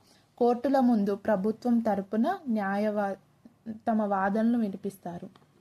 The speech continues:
ఇక నెక్స్ట్ ఏంటిది? నెక్స్ట్ టాపిక్ వచ్చేసి, ఆ, అడ్వకేట్ జనరల్ను అటార్నీ జనరల్ వేరు. అటార్నీ జనరల్ ఏమో, ఆ, కేంద్ర ప్రభుత్వం తరపున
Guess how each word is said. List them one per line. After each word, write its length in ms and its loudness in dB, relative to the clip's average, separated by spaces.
ఇక 480 -6
నెక్స్ట్ 360 -8
ఏంటిది? 760 -4
నెక్స్ట్ 240 -8
టాపిక్ 320 -4
వచ్చేసి, 460 -10
ఆ, 300 -8
అడ్వకేట్ 480 0
జనరల్ను 800 2
అటార్నీ 400 4
జనరల్ 320 4
వేరు. 340 0
అటార్నీ 400 4
జనరల్ 420 4
ఏమో, 380 2
ఆ, 140 0
కేంద్ర 420 2
ప్రభుత్వం 600 2
తరపున 840 -2